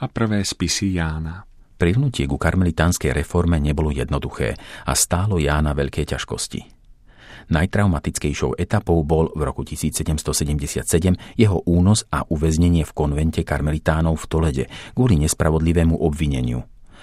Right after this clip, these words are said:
Speaker 2: Svetec zostal niekoľko mesiacov uväznený, podrobený fyzickému i morálnemu strádaniu.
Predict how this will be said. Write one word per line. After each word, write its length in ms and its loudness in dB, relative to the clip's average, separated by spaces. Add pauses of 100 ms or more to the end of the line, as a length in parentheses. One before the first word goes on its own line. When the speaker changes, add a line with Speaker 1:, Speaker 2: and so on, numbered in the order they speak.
(120)
Speaker 2:
Svetec 400 0
zostal 480 0
niekoľko 400 0
mesiacov 400 -2
uväznený, 640 0 (320)
podrobený 480 0
fyzickému 960 2
i 80 8
morálnemu 560 2
strádaniu. 720 -2